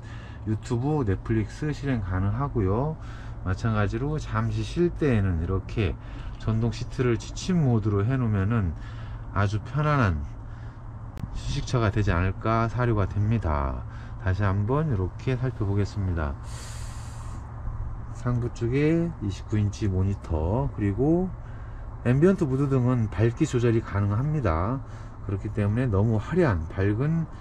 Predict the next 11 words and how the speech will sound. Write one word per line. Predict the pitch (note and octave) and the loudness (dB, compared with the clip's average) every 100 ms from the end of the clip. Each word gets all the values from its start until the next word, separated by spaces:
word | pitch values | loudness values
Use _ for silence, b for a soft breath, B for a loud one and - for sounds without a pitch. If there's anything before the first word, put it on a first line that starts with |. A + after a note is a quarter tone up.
| B B | B B
조명보다는 | - A2 A2 G2+ G#2 G2+ | 0 2 2 2 2 2
은은한 | F#2+ G#2 A2+ G#2+ | 2 2 2 2
조명으로 | F#2+ G2+ G2 F2 F2+ B2+ C#3+ | 0 2 2 2 2 2 0
사용할 | A#2 A2 G#2 G#2 | 0 2 2 0
수가 | - F2 F#2+ | -2 -4 -4
있습니다. | G2+ A2+ G2+ F2 D2+ - - B B B B B | -6 -2 -2 0 -2 -4 -10 B B B B B
자, | C#3 | 2
후석 | D3 F#3 G3 | 4 4 6
쪽에서 | G3 D#3+ | 6 6
이렇게 | D3 C3+ | 4 2
살펴봤고요. | B2+ F3 F3 A#2+ A2 - A#2 A2+ G2 | -2 0 0 2 2 2 4 6 4